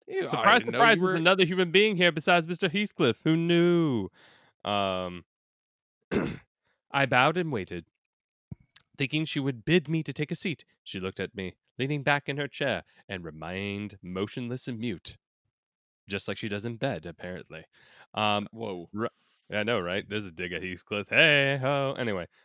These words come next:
Speaker 2: "Rough weather," I remarked. Oh, wow. He opens up with the weather comment. Even back
Speaker 1: Yep,
Speaker 2: then,
Speaker 1: this is gonna be
Speaker 2: that's how you
Speaker 1: riveting.
Speaker 2: awkwardly open a com-, I gotta say, it's kind of refreshing to read that kind of stuff 'cause you figure it's a modern invention. No, no, no,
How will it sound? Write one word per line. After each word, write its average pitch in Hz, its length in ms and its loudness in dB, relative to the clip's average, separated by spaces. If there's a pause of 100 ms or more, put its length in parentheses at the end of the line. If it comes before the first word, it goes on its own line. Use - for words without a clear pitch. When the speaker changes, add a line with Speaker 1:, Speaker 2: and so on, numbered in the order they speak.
(300)
Speaker 2:
"Rough 226 260 6
weather," 190 560 6 (380)
I 98 80 2
remarked. 92 420 -4
Oh, 135 100 8
wow. 113 200 8
He 120 100 2
opens 131 300 2
up 110 100 2
with 117 80 -4
the 104 80 -2
weather 98 260 0
comment. 90 400 -6 (340)
Even 175 220 4
back 170 180 12
Speaker 1:
Yep, 117 80 -2
Speaker 2:
then, 143 200 6
Speaker 1:
this 104 60 -6
is 101 60 -14
gonna 98 100 -12
be 123 100 0
Speaker 2:
that's 135 160 8
how 156 60 6
you 143 100 4
Speaker 1:
riveting. 104 140 0
Speaker 2:
awkwardly 147 520 2
open 135 380 2
a 120 60 -2
com-, 123 320 -4 (420)
I 160 60 -6
gotta 254 200 4
say, - 260 2 (180)
it's - 100 -10
kind 226 140 8
of 226 60 2
refreshing 202 380 0
to 165 80 -2
read 151 120 0
that 170 140 0
kind 185 140 0
of 185 60 -2
stuff 190 440 -2
'cause 143 140 -4
you 147 60 -10
figure 160 200 0
it's 143 80 -4
a 135 40 -2
modern 110 400 0
invention. 127 500 -2
No, 101 180 2
no, 98 100 -2
no, 92 100 -8